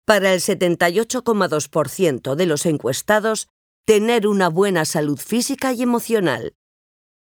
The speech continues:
Para el sesenta y cinco coma ocho por ciento,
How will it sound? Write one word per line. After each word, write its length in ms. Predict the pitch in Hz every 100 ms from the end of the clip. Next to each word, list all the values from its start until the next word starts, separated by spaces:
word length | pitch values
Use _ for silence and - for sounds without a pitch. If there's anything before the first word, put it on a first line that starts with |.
| _ -
Para 220 | 247 247
el 60 | 233
sesenta 440 | 247 247 226 220
y 60 | 226
cinco 340 | 302 311 226
coma 320 | 214 175 147
ocho 260 | 165 - 139
por 180 | 175 180
ciento, 520 | 240 214 160 170